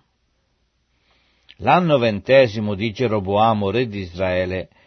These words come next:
cominciò a regnare Azaria, figliuolo di Amazia, re di Giuda. Aveva sedici anni quando cominciò a regnare e regnò cinquantadue anni a Gerusalemme. Sua madre si chiamava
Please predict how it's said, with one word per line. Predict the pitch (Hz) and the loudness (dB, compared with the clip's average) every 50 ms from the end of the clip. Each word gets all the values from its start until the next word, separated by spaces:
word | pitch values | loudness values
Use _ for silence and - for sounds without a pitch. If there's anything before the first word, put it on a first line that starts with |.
| _ _ | _ _
cominciò | - - 135 147 143 127 120 - 156 156 156 | -8 -6 -4 -4 -4 -4 -4 -2 0 0 0
a | - - 139 131 | 0 2 0 0
regnare | 123 120 113 113 117 117 113 113 110 113 107 | 0 0 -2 0 0 2 2 2 2 2 0
Azaria, | - 113 123 113 98 123 143 135 120 113 113 113 120 117 | 0 0 -2 -2 2 4 4 4 4 2 0 2 2 2
figliuolo | - 123 123 107 101 113 117 113 110 107 | 0 -2 -8 -6 -2 0 0 2 0 -2
di | 98 95 104 | -4 -2 -2
Amazia, | 104 104 107 107 104 - - 110 110 107 104 | -2 -2 -2 -4 -6 -8 -8 -6 -4 -2 -2
re | 98 104 104 90 | -2 -4 -6 -6
di | 85 101 92 | -6 -10 -10
Giuda. | 85 95 98 92 87 82 95 90 - _ _ _ _ _ _ _ _ _ _ _ _ - - | -8 -8 -8 -8 -6 -6 -8 -8 -8 _ _ _ _ _ _ _ _ _ _ _ _ -14 -2
Aveva | - 110 139 147 135 120 123 | 0 0 2 2 2 2 0
sedici | 113 - - 175 156 151 120 - 123 110 101 | -2 0 -2 0 0 -2 -6 -4 -2 0 0
anni | 98 98 101 101 110 120 117 | 0 0 0 -2 -2 -4 -2
quando | - 143 156 156 139 139 | 0 0 0 0 0 -4
cominciò | - - 117 110 107 98 87 107 98 | -6 -4 -6 -4 -4 -6 -4 0 0
a | 98 | 0
regnare | 92 95 95 92 90 90 87 87 90 90 95 101 - _ _ | 0 0 -4 -6 -6 -6 -4 -4 -4 -4 -4 -6 -6 _ _
e | - 123 135 | 0 0 0
regnò | 135 135 131 131 143 151 151 147 - - _ _ _ _ _ _ _ | 2 0 -2 -2 0 2 2 2 0 -2 _ _ _ _ _ _ _
cinquantadue | _ - - 156 165 147 - 160 160 151 139 - 143 120 110 120 117 110 110 | _ -10 -6 -6 -6 -6 -2 0 0 0 0 0 -2 -2 0 0 2 4 4
anni | 110 110 107 104 101 | 4 2 0 0 -4
a | 98 | -6
Gerusalemme. | 87 98 101 90 95 92 87 107 110 120 117 101 92 87 87 82 - - _ _ _ _ _ _ | -4 -6 -6 -6 -6 -4 -2 -2 0 2 2 0 0 -4 -8 -12 -12 -16 _ _ _ _ _ _
Sua | _ - - 139 147 147 147 | _ -12 -4 2 2 2 4
madre | 175 190 175 147 120 113 113 101 | 6 4 4 4 2 0 -4 -4
si | - 139 127 | -4 -8 -8
chiamava | - 131 117 110 110 107 104 101 95 104 101 98 - | -2 -2 0 0 2 0 0 0 0 0 0 0 -2